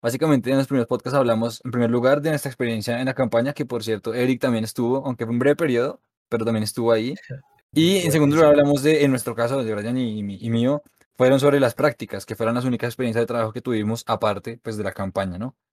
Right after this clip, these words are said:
Speaker 1: Entonces, pues, ese es el contexto que hay, y, pues, ya de ahí, pues, contar, eh, no sé si Eric quiere contar así a grosso modo, ya que él no estuvo en las anteriores, algo de su experiencia de trabajo antes de contar como tal
Speaker 2: Ujú.
Speaker 1: anécdotas, que, que hizo, que ha hecho, en qué se encuentra hoy, y,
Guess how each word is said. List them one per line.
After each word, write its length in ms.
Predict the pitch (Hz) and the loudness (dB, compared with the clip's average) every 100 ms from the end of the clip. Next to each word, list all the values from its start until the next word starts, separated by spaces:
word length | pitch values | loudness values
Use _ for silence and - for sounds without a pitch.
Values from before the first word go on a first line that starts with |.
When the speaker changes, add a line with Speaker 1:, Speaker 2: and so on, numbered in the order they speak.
| _ _ _ _ _ | _ _ _ _ _
Speaker 1:
Entonces, 420 | 123 110 110 117 - | -8 -4 -4 -6 -2
pues, 400 | 135 110 - - | -2 -2 -6 -12
ese 80 | 123 117 | -10 -6
es 40 | |
el 60 | 131 | 0
contexto 400 | 139 123 - 123 | 2 0 -4 -4
que 100 | 139 | 0
hay, 140 | 151 131 | 0 0
y, 20 | |
pues, 180 | 117 101 | -2 -2
ya 80 | 104 | -2
de 60 | 117 | 0
ahí, 340 | 120 120 123 | -2 -2 -2
pues, 240 | 127 127 | -2 -2
contar, 460 | - 135 123 123 120 | 0 2 2 2 0
eh, 220 | 131 120 117 | -4 -4 -4
no 100 | 120 | -6
sé 140 | 123 | -4
si 100 | 127 | 0
Eric 140 | 131 | 2
quiere 160 | 135 131 | 2 0
contar 240 | 143 117 | 0 2
así 200 | 113 120 | 0 0
a 80 | 120 | -2
grosso 220 | 117 120 127 | -2 -2 -2
modo, 320 | 123 117 127 | 0 -2 -4
ya 160 | 107 | -8
que 140 | 107 113 | -6 -4
él 60 | 113 | -2
no 60 | |
estuvo 220 | 117 120 | -4 -2
en 20 | 117 | -2
las 80 | |
anteriores, 480 | 123 123 104 110 139 - - | -2 -2 0 -2 -4 -10 -6
algo 300 | 127 135 131 | 2 4 6
de 60 | 143 | 6
su 80 | 151 | 4
experiencia 300 | 143 139 123 | 2 2 4
de 80 | 117 | 2
trabajo 340 | 135 113 143 | 2 0 0
antes 200 | 123 117 | -4 -4
de 80 | 113 | -4
contar 260 | 131 113 104 | -2 -2 -2
como 180 | 117 123 | -6 -4
tal 100 | 107 | -2
Speaker 2:
Ujú. 60 | |
Speaker 1:
anécdotas, 520 | 113 110 117 143 - _ _ _ _ | -2 -2 -4 -8 -14 _ _ _ _
que, 240 | - 104 104 | -6 -4 -2
que 120 | 104 | 0
hizo, 300 | 117 123 123 | 0 0 0
que 120 | 113 | 0
ha 60 | 107 | 2
hecho, 240 | 117 127 | 0 -4
en 80 | 117 | -8
qué 80 | 104 | -8
se 60 | 110 | -8
encuentra 340 | 110 110 117 | -6 -4 -2
hoy, 160 | 120 127 | -2 -4
y, 320 | 123 104 98 | -8 -14 -16